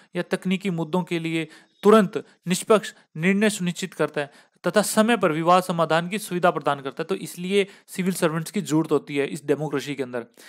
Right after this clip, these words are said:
स्थिरता और निरंतरता, ये एक काफ़ी इंपॉर्टेंट है।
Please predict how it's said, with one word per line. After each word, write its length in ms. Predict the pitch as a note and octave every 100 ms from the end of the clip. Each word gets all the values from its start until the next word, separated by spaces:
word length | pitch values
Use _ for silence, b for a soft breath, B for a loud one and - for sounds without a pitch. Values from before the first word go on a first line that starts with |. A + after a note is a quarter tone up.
| B B
स्थिरता 640 | - - G3 F3+ G#3 F#3
और 240 | F3+ F3 D#3+
निरंतरता, 920 | E3+ E3+ E3 D3+ C#3+ - B2 D#3 - G3+
ये 240 | D3+ A3+
एक 300 | - G#3 -
काफ़ी 240 | F3 F3
इंपॉर्टेंट 360 | F#3+ F3+ F3+
है। 100 | F3